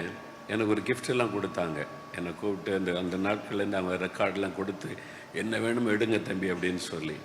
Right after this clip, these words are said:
கடைசியா போகும்போது எனக்குள்ள ஒரு எண்ணம், "இவ்வளோ பெரிய தேவ மனுஷனை சந்திக்கிறோம், அவங்க எனக்கு ஒரு ஆலோசனை கொடுக்கணும்" அப்படின்னு சொல்லி நான் எழுந்து நின்று கேட்டேன், "பிரதர்,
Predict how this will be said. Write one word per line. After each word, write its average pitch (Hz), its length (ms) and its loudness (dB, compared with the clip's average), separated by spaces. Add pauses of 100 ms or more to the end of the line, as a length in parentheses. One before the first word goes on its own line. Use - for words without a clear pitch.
(760)
கடைசியா 156 460 4
போகும்போது 135 580 6
எனக்குள்ள 120 380 4
ஒரு 101 180 4
எண்ணம், 95 520 2 (100)
"இவ்வளோ 127 180 4
பெரிய 131 280 4
தேவ 117 440 4
மனுஷனை 107 360 2 (120)
சந்திக்கிறோம், 95 580 0 (540)
அவங்க 165 240 2
எனக்கு 131 260 4
ஒரு 113 120 6
ஆலோசனை 120 540 6
கொடுக்கணும்" 95 580 0
அப்படின்னு 95 340 -2
சொல்லி 107 240 2
நான் 101 280 0
எழுந்து 143 480 4
நின்று 123 320 4
கேட்டேன், 92 440 0 (120)
"பிரதர், 98 340 2